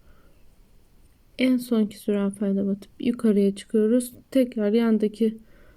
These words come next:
zürafamıza geri iniyoruz. Bu şekilde küçük kayalar yapalım. Bu kayaların üstlerine de, şuralara da arkadaşlar,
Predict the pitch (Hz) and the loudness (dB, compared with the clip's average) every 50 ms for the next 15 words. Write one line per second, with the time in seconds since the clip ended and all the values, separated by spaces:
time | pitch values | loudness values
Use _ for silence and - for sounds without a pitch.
0 | - - - - - - 254 247 233 214 208 196 202 - 208 202 196 202 214 233 | -20 -20 -20 -10 -2 2 4 4 4 4 2 0 -2 -2 0 0 0 0 0 2
1 | 240 240 233 233 220 202 196 202 208 196 196 196 196 196 196 202 214 214 254 107 | 2 2 2 2 2 2 2 2 2 0 0 0 0 0 -2 -2 -4 -8 -10 -14
2 | - - - - _ _ - - - - - - - - - - - - - - | -18 -20 -20 -20 _ _ -20 -20 -20 -20 -20 -20 -20 -20 -20 -20 -20 -20 -20 -20
3 | - _ _ _ _ _ _ - - - 285 - - 254 247 226 214 202 208 214 | -20 _ _ _ _ _ _ -12 -8 -8 -6 -4 -4 -2 -2 -2 -2 0 -2 -2
4 | 220 - - 247 - - 262 269 254 - - - _ _ _ - - - - - | -2 -4 -8 -6 -4 -4 -4 -4 -6 -14 -20 -20 _ _ _ -20 -20 -20 -20 -20
5 | - - - - - - - 247 233 233 226 226 220 214 202 190 185 185 185 - | -20 -20 -20 -20 -6 0 2 2 4 4 4 2 2 2 2 0 0 -2 -2 -4
6 | 214 196 208 240 277 277 - - - - - - - - - - - - - - | -4 -2 -2 -2 -4 -4 -8 -18 -20 -20 -20 -20 -20 -20 -20 -20 -20 -20 -20 -20
7 | _ _ _ _ - _ - - _ - _ _ - - - 254 - - 285 285 | _ _ _ _ -20 _ -20 -20 _ -20 _ _ -20 -16 -16 -14 -4 0 2 4
8 | 247 240 233 220 214 208 208 214 208 208 196 - - - - - _ _ _ - | 4 4 4 2 2 0 0 -2 -2 -4 -4 -8 -18 -20 -20 -20 _ _ _ -20
9 | - - - - - - - - _ - 254 247 247 - - 254 247 247 240 233 | -20 -20 -20 -20 -20 -20 -20 -6 _ 0 0 0 0 0 2 4 6 6 6 6
10 | 226 214 202 190 - 214 240 277 262 - - - - - - 247 220 214 202 196 | 4 4 2 2 0 0 0 0 -2 -6 -10 -16 -10 -2 2 4 4 4 4 4
11 | 196 190 190 185 185 - - - - 208 208 202 - 226 208 208 196 196 196 - | 4 2 2 0 -2 -4 -4 -2 -2 -2 -2 -2 -2 -2 -2 0 0 -2 -2 -4
12 | - 240 247 269 | -4 -2 -2 -2